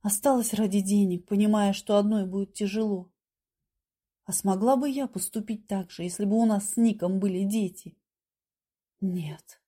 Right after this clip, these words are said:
даже с детьми не простила бы предательства. Смахнув слезы, прикрыла глаза и, стараясь ни о чем не думать, укрылась с головой в надежде уснуть.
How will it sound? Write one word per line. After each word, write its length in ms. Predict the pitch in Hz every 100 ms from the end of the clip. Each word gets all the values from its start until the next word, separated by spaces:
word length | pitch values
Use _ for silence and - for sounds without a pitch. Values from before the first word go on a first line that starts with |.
| _ _ _ _
даже 300 | 214 220 226
с 40 | 247
детьми 400 | 233 269 233 220
не 140 | 208
простила 500 | 196 190 190 - 180
бы 140 | 165 175
предательства. 840 | 196 190 180 175 170 - - 170 _ _ _ _ _ _ _ _ _
Смахнув 560 | - 202 202 202 240 233
слезы, 480 | - 226 262 240 185
прикрыла 520 | 190 196 220 233 208
глаза 540 | 202 208 202 214 247 - _ _ _
и, 80 | 202
стараясь 540 | 196 220 220 220 208
ни 40 | 226
о 120 | 220
чем 260 | 214 240 220
не 120 | 214
думать, 440 | 202 254 202 180 _ _ _ -
укрылась 520 | 208 247 262 247 214
с 100 | 202
головой 500 | 202 208 202 214 247
в 60 |
надежде 560 | 208 190 185 208 190 180
уснуть. 640 | 180 175 - 165 156 -